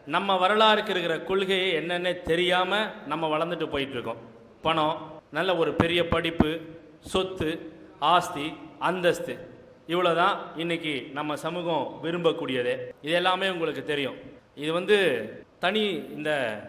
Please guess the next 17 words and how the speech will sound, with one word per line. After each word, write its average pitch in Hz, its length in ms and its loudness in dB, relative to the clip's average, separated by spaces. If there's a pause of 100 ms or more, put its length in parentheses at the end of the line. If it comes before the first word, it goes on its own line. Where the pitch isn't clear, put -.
(120)
நீதி 202 260 0
சங்கத்தினுடைய 165 920 0 (540)
முதல் 196 480 -2
செயற்குழு 170 880 -4 (200)
கூட்டம் 160 300 -2
அப்படின்னு 143 340 -2
சொல்லியிருக்காங்க. 123 540 -6 (360)
இந்த 113 200 -6
செயற்குழு 208 680 0
கூட்டம் 190 300 2
அப்படின்றதுல 160 680 0 (460)
நம்ம 170 320 0 (600)
எதை 220 320 4
எடுத்து 240 460 6
முன்னோக்கி 233 680 2
செயல்பட 226 500 0
போறோம் 202 400 0